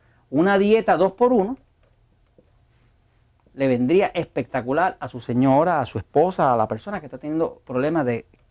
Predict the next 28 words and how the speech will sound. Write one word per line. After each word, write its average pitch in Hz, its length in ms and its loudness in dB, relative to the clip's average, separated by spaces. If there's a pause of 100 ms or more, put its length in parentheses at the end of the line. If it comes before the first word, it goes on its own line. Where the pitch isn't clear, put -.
(140)
quistes 156 280 0
fibro-, 117 340 0 (460)
eh, 123 360 -12 (120)
quistes 185 340 0
en 135 120 -2
los 120 120 0
senos, 98 320 0
¿no? 196 160 -4 (520)
Lo 131 180 4
otro 226 200 2
que 254 120 0
se 254 100 -2
sabe 247 320 2
es 233 80 0
que 147 240 -2 (140)
si, 139 300 -6
si - 200 -6
mira 196 220 4
el 247 100 2
sistema, 202 640 0 (300)
se 123 160 -2
va 131 100 2
a 175 40 2
dar 214 140 -2
cuenta 226 360 0
que - 180 -8
algo 208 460 2
está 185 420 -4